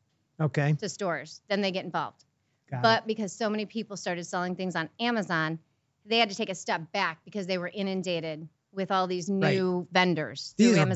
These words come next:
Speaker 1: good, by the way.
Speaker 2: Thank
Speaker 1: Dark
Speaker 2: you.
Speaker 1: chocolate
Speaker 2: Mm-hmm.
Speaker 1: covered almonds.
Speaker 2: Almonds.
Speaker 1: All right.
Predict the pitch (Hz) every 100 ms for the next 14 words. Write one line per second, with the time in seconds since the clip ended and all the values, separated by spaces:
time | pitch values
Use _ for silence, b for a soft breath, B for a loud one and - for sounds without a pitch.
0 | 180 147 113 135 139 143 151 151 147 175
1 | 175 175 180 165 - 170 151 _ 196 196
2 | 185 156 - 170 156 135 - _ - _
3 | _ - 156 147 202 180 156 - - 147
4 | 156 151